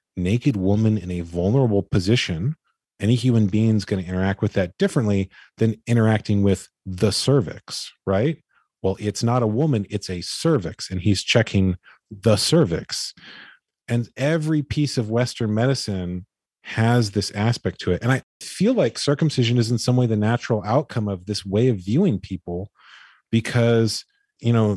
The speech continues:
the medical gaze looks at people in a fragmented way as these individual body parts. And so that way of viewing people is eventually gonna lead to physical fragmentation. Like, we're not removing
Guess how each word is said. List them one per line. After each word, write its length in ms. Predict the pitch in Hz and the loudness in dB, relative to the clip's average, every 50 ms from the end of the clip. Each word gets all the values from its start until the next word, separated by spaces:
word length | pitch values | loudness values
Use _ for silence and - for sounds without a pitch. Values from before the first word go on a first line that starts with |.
| 85 98 | -2 -4
the 160 | 101 110 113 | -2 0 2
medical 400 | 113 113 113 120 139 - 165 139 | 4 4 4 2 2 2 0 0
gaze 400 | 110 113 113 120 120 110 95 92 | 0 0 0 2 2 0 0 -2
looks 380 | 92 90 98 113 170 - - - | -4 -4 0 0 0 -2 -2 -6
at 100 | - 107 | -6 -4
people 300 | - - 107 - - 98 | -2 -6 -4 -4 -4 -6
in 80 | 95 98 | -4 -2
a 80 | 104 101 | -2 -4
fragmented 920 | - - - - - 98 98 104 117 113 98 95 95 98 95 - 113 - | -4 -8 -14 -6 -2 0 0 0 0 0 0 0 0 0 0 -2 -2 0
way 240 | 117 139 180 165 113 | 0 2 2 2 2
as 180 | 98 90 - | 0 -2 -4
these 220 | - - 104 87 - - | -6 -8 -8 -8 -6 -2
individual 600 | 107 117 127 131 131 104 107 95 - 107 98 98 | 0 2 2 2 2 0 0 -2 0 -2 -4 0
body 340 | 101 117 120 151 190 175 | 0 0 2 2 2 0
parts. 580 | 127 - - - 90 82 82 - - - - - _ _ - _ _ _ _ _ _ _ - | 0 -2 -2 -2 -2 -2 -4 -6 -10 -12 -14 -14 _ _ -20 _ _ _ _ _ _ _ -2
And 160 | 117 113 110 | -2 -2 -2
so 540 | - - - 123 120 117 117 117 117 110 110 - _ _ _ _ _ _ - | -2 -2 0 2 2 2 4 2 2 0 -2 -8 _ _ _ _ _ _ -10
that 440 | 110 104 123 131 147 156 139 - 110 101 101 104 | -2 0 2 2 2 2 0 -2 -8 -12 -10 -4
way 300 | 104 107 123 139 151 156 | 0 0 2 4 4 2
of 100 | 151 123 | 2 0
viewing 360 | 104 101 117 147 180 190 170 | 0 0 0 2 2 2 2
people 360 | - - 120 110 117 120 120 110 | 0 -2 -4 -2 0 -2 0 0
is 140 | 113 110 | 0 0
eventually 420 | 127 113 98 110 117 - - 139 127 | -2 -2 -2 -4 -4 -2 -2 -2 0
gonna 120 | 120 110 107 | 0 0 -2
lead 180 | 110 104 - | -2 -2 0
to 100 | 156 151 | 0 0
physical 640 | - - - _ - 254 277 240 208 185 - - 92 | 0 -2 -14 _ -2 -2 0 2 2 0 0 -2 -8
fragmentation. 920 | - - - 98 95 87 90 87 80 - - 98 87 - - - 82 82 | -8 -6 -4 -4 -4 -2 -4 -4 -4 -2 -2 -2 -2 -2 -4 -8 -8 -6
Like, 200 | 87 95 95 92 - | -2 -4 -4 -4 -2
we're 120 | - 104 104 | -2 0 0
not 260 | 110 117 131 110 101 | 2 0 0 0 -2
removing 600 | 113 110 110 113 113 113 104 117 110 104 98 | -2 0 0 0 0 0 0 0 -2 -2 -4